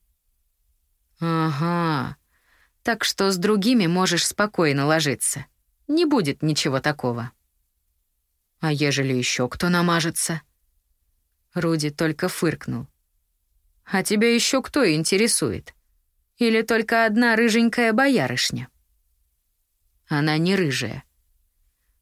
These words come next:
Ну, если других возражений нет, продолжил подсмеиваться Руди. За что и получил по голове подушкой, метко запущенной царевичем.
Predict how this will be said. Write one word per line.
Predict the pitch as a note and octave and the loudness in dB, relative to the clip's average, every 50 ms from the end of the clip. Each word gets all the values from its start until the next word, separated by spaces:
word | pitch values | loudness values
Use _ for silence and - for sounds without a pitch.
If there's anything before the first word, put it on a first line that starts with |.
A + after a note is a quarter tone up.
| _ _ _ | _ _ _
Ну, | C4+ D4+ F4 G4 G#4 G#4+ G4 | -2 0 0 2 2 2 2
если | D4 G#3 A#3 C4 A#3+ - - G#3 F#3 F#3 | 2 2 2 0 0 0 0 0 0 2
других | F#3 A3+ C#4 C4+ G3+ E3 D3 - - | 2 2 2 2 2 0 -2 -2 -2
возражений | D#3+ F3 E3 F3+ F3+ F3+ E3+ D#3+ D#3+ D3 D3+ D3+ C#3+ C#3 C3+ | -2 0 0 2 2 2 2 2 0 0 0 0 0 0 0
нет, | C#3 C#3 G3 D4+ F#4 - - - - _ _ _ _ _ _ _ _ _ _ _ _ _ _ _ | 0 0 0 0 0 -2 -8 -14 -16 _ _ _ _ _ _ _ _ _ _ _ _ _ _ _
продолжил | - D#3+ D3+ C#3+ C#3+ C#3+ D3 D3+ C#3+ D3 C3+ B2+ | -2 -2 0 0 0 0 0 0 0 0 -4 -4
подсмеиваться | - - C#3+ C#3+ - - E3+ D#3 D3+ D3 C#3 C3+ C#3 - - F3 E3+ | -4 -4 -4 -4 -2 -2 0 0 0 0 0 -2 -2 -2 -2 0 0
Руди. | D#3+ C#3 A#2+ G#2 - - C#3 - _ _ _ _ _ _ _ _ _ _ _ _ _ _ _ _ - | 0 0 -2 -4 -6 -10 -12 -14 _ _ _ _ _ _ _ _ _ _ _ _ _ _ _ _ -4
За | G3+ G#3 A3+ | -4 -2 -2
что | - - - | -2 -2 0
и | B3+ B3 A#3+ | 0 0 0
получил | B3 A#3+ A#3 B3 A3 - - C#4+ C#4 | 0 0 0 0 0 0 0 0 -2
по | - - F3+ D#3+ | -2 -2 -2 -2
голове | D#3+ D#3+ D#3 D#3 E3 G3 G3+ | 0 0 0 2 2 0 0
подушкой, | - - E3 D3 D#3 E3+ G3 - - - - D#3 D3 | 0 0 -2 0 0 0 -2 -2 -4 -2 -2 0 0
метко | D3+ D3+ E3 G#3 - - - E3+ | 0 0 -2 -2 -4 -4 -2 -2
запущенной | D#3 C#3+ C#3 - D#3 E3 - - - D#3+ D3+ C#3+ C#3 | 0 -2 -2 -2 -4 -4 -2 -2 -2 0 0 0 -2
царевичем. | - - D#3+ C#3+ C3 G#2+ - D2 - - - G2 - | -2 -2 0 0 0 -2 -4 -4 -6 -6 -6 -6 -10